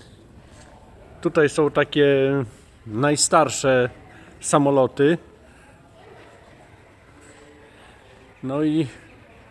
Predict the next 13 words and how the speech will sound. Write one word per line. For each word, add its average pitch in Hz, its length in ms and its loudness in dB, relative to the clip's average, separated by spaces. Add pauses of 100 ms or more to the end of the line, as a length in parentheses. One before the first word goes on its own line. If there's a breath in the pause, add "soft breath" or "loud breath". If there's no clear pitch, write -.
pokażę, 156 380 0
jak 147 160 -2
to, 151 200 -2 (160)
pokażę, 151 340 0
jak 143 160 -2
to 151 100 -6
wygląda. 123 480 -2 (1400 loud breath)
No 180 140 -6
i 226 60 -6
tutaj 208 280 -4
jest 180 200 -2
też, - 320 -6
y, 170 340 0